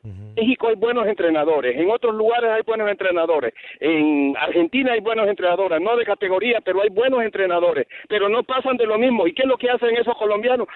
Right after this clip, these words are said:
Speaker 2: Hacer que los jugadores jueguen como ratoneros.
Speaker 1: Mira, yo,
Speaker 2: ¿Qué
Speaker 1: yo,
Speaker 2: piensas tú en ese aspecto?
Speaker 1: yo,
Speaker 2: Sí, es
Speaker 1: Mauricio,
Speaker 2: cierto.
Speaker 1: yo creo
Speaker 2: Ajá.
Speaker 1: que los colombianos son muy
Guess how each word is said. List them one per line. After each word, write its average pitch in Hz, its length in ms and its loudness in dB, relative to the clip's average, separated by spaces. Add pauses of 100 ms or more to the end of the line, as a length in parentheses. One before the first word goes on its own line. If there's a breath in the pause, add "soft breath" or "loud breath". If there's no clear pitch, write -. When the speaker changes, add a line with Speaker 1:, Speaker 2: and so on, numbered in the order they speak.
(160 loud breath)
Speaker 2:
Hacer 233 320 0
que 247 80 0
los 226 140 2
jugadores 214 500 2
jueguen 233 320 -2
como 196 240 0
ratoneros. 185 800 2 (480 loud breath)
Speaker 1:
Mira, 196 240 -8
yo, 233 380 -8
Speaker 2:
¿Qué - 120 -10
Speaker 1:
yo, 185 120 -2
Speaker 2:
piensas 240 220 0
tú 240 140 2
en 226 100 0
ese 190 160 0
aspecto? - 340 -2
Speaker 1:
yo, 233 140 -4
Speaker 2:
Sí, 262 80 2
es 339 80 4
Speaker 1:
Mauricio, 262 260 0
Speaker 2:
cierto. 269 260 -4 (220)
Speaker 1:
yo 196 220 -10
creo 220 180 -6
Speaker 2:
Ajá. 190 80 -6
Speaker 1:
que 214 100 -8
los 196 140 -8
colombianos 170 480 -8
son 170 140 -10
muy 156 80 -6